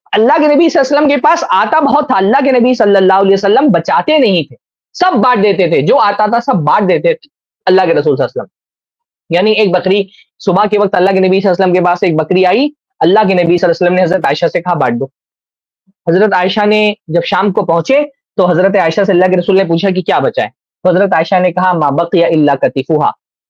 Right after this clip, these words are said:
उसका सिर्फ शाना बचा है। सुबह की आई हुई बकरी का शाम तक सिर्फ शाना बचा हुआ है,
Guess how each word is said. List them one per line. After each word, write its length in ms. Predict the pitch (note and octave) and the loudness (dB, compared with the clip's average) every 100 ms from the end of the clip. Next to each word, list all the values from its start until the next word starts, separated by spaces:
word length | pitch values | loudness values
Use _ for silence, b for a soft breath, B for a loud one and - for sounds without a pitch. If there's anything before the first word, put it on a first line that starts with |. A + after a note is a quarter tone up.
| _ _ F3 | _ _ -6
उसका 340 | E3+ - G#3+ | -4 -2 -2
सिर्फ 500 | G3 G3 B3+ B3+ A#3+ | 0 0 0 2 0
शाना 400 | A#3+ E3+ F#3 G3+ | 0 0 0 0
बचा 280 | D3 B2 B2 | 0 -2 -4
है। 120 | A2+ _ _ _ _ _ _ _ _ _ | -6 _ _ _ _ _ _ _ _ _
सुबह 400 | - E3 D#3+ A3+ | -6 -2 0 0
की 240 | C4 G#3+ F3+ | 0 0 0
आई 220 | E3+ E3 | 2 0
हुई 140 | E3 | 0
बकरी 340 | D3 C#3 D3+ D3 | 0 -2 -2 -2
का 200 | F#3 F#3 | 0 -2
शाम 380 | - E3 F#3+ F#3+ | -2 -2 0 0
तक 180 | E3+ | -2
सिर्फ 220 | E3+ D#3+ - | -2 -2 -2
शाना 260 | C3+ C#3 | -2 -2
बचा 220 | A#2+ A2+ | -2 -2
हुआ 200 | A#2 | -2
है, 60 | G#2 | -2